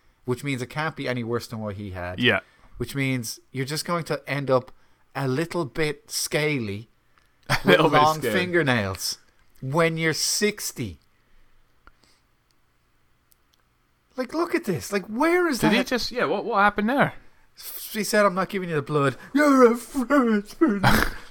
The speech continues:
Speaker 1: Like, him and Electro, that's why they're probably best mates, 'cause they're complete knobheads.
Speaker 2: Knobheads.
Speaker 1: <laughs> Just
Speaker 2: Knobheads.
Speaker 1: Did he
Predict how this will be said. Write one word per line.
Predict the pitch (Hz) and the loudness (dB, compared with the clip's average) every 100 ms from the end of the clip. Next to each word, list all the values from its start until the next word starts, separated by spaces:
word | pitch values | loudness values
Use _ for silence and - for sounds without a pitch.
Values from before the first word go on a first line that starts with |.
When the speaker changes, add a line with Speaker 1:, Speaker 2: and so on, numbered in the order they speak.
| - | -12
Speaker 1:
Like, | 240 | -4
him | 220 277 302 | 0 0 0
and | 214 | 2
Electro, | 151 160 - 147 127 | 4 4 4 2 4
that's | 165 - | 2 2
why | 165 | 2
they're | 135 | 2
probably | 143 127 117 | 0 0 0
best | 120 107 - | 0 -2 -4
mates, | 139 151 - | -6 -6 -6
'cause | 117 | -8
they're | 151 | -8
complete | 139 156 - 196 190 - - _ 139 | -10 -12 -8 -10 -10 -16 -20 _ -10
knobheads. | 131 143 151 196 147 120 104 - - - - - _ | -6 0 4 4 2 0 -2 -6 -12 -14 -20 -20 _
Speaker 2:
Knobheads. | 143 - - - - - 101 - - - - | 4 4 2 -6 -12 -14 -16 -14 -12 -10 -4
Speaker 1:
<laughs> | |
Just | 233 - | -2 -2
Speaker 2:
Knobheads. | 320 247 269 277 - 208 220 196 240 - - - - - 185 196 - - - _ _ _ _ _ _ _ _ _ _ _ _ _ _ _ _ _ _ _ _ _ _ _ _ _ _ - - | 4 6 8 6 6 6 6 4 0 -10 -16 -20 -20 -18 -16 -16 -16 -18 -20 _ _ _ _ _ _ _ _ _ _ _ _ _ _ _ _ _ _ _ _ _ _ _ _ _ _ -20 -10
Speaker 1:
Did | 202 240 | -8 -2
he | 359 | -2